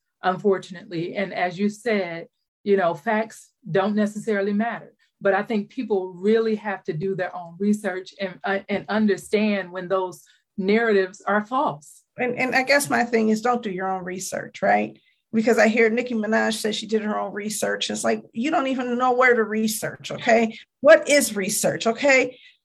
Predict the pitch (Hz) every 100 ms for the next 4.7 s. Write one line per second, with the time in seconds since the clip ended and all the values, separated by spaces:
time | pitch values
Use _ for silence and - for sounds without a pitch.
0 | _ _ 269 285 - 320 320 320 - 269
1 | - - 226 208 - 240 247 240 214 214
2 | _ _ _ 214 214 - _ _ - -
3 | 277 269 - 226 214 - _ _ - 240
4 | - 180 175 - 202 67 -